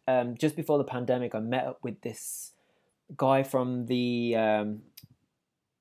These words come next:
they're called the Roma Support Group, and they are, like, a charity that do, um,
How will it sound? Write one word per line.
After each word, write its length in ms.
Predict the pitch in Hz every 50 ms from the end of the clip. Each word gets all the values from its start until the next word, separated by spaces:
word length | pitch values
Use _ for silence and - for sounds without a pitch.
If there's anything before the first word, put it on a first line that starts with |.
| _ _ _ _ _ _ _ _ _ _ _ _ _ _ _ _
they're 100 | 131 123
called 200 | - - 160 151
the 80 | 156 139
Roma 340 | 131 135 131 131 131 135 131
Support 560 | - - 139 - - - 135 127 131 135 131
Group, 440 | 135 127 120 123 139 160 170 - - _ _ -
and 180 | 131 123 123
they 120 | 123 123 123
are, 140 | 120 120 123
like, 160 | 120 117 -
a 40 | 123
charity 560 | - - 127 123 123 120 120 120 - 131 120
that 340 | 110 113 110 107 - - - - _ _ -
do, 500 | - 123 117 117 117 113 113 110 107 104
um, 580 | - 110 107 104 107 104 104 101 101 101 101